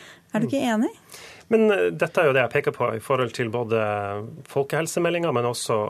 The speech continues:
Speaker 2: eh, nå
Speaker 1: Mm.
Speaker 2: sist i, i revidert nasjonalbudsjett, hvordan man innretter nå, eh, blant annet integrering og, og får dette i et samspill med næring, eh, til å kunne løses lokalt med gode modeller som gir, eh, skolemåltid.
Speaker 1: Men det blir
Speaker 2: Men litt ut av utfordringen her,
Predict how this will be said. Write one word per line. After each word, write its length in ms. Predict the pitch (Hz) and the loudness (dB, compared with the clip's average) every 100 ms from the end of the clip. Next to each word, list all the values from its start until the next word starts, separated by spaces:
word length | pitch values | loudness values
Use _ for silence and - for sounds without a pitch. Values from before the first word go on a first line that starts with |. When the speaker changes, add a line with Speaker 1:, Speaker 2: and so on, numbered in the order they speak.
| 113 | -4
Speaker 2:
eh, 160 | 113 | -4
nå 140 | 113 127 | 0 0
Speaker 1:
Mm. 60 | |
Speaker 2:
sist 420 | 123 127 - - 120 | 0 -4 -6 -6 -6
i, 140 | 107 | -4
i 200 | 110 113 | -4 -4
revidert 300 | 113 113 120 | -4 -4 -6
nasjonalbudsjett, 640 | 117 - 117 120 120 - - | -8 -6 -4 -2 -4 -6 -8
hvordan 200 | 120 120 | -6 -4
man 120 | 107 | -2
innretter 500 | 131 127 135 117 - | 0 0 0 -2 -2
nå, 280 | 110 117 110 - - - - | -2 0 -2 -4 -18 -20 -8
eh, 300 | 127 117 107 | -4 -2 -4
blant 260 | 113 120 113 | -4 -2 0
annet 200 | 117 110 | -2 -2
integrering 680 | 110 120 123 127 120 110 107 | -4 -2 0 2 2 0 -2
og, 300 | - 110 - | -2 -4 -4
og 80 | 117 | -6
får 300 | - 120 107 | -2 -2 -2
dette 280 | 117 - 113 117 | -4 -4 -4 -4
i 80 | - | -4
et 100 | 110 | -6
samspill 540 | - - 127 - - 113 | -6 -4 -4 -4 -2 -2
med 100 | 113 | -2
næring, 480 | 117 120 113 104 107 | -2 -2 -2 -4 -8
eh, 400 | 113 104 101 107 - - - - | -8 -8 -8 -12 -18 -20 -16 -2
til 120 | 233 | 2
å 300 | 190 156 147 | 4 4 0
kunne 360 | - 151 143 131 | -2 0 0 2
løses 320 | 151 - 135 | 0 0 -4
lokalt 440 | 131 - 240 247 | -2 2 0 0
med 120 | 185 156 | -4 -2
gode 280 | 143 151 123 | 0 2 2
modeller 480 | 117 120 110 104 113 | 2 0 0 -2 -4
som 460 | - 127 113 107 202 | -2 0 0 -2 -8
gir, 300 | 143 151 127 104 - | -6 -2 -2 -4 -8
eh, 240 | 127 110 107 | -4 -4 -4
skolemåltid. 720 | - - 113 113 113 - - | -4 -2 0 0 -2 -4 -2
Speaker 1:
Men 100 | 226 | 0
det 80 | 247 | 2
blir 100 | 170 | 4
Speaker 2:
Men 80 | 175 | 4
litt 160 | 196 | 2
ut 100 | 175 | 0
av 120 | 190 | 0
utfordringen 600 | - 220 - 247 175 120 | -2 -4 -2 -2 0 0
her, 260 | 113 127 113 | 0 -2 -2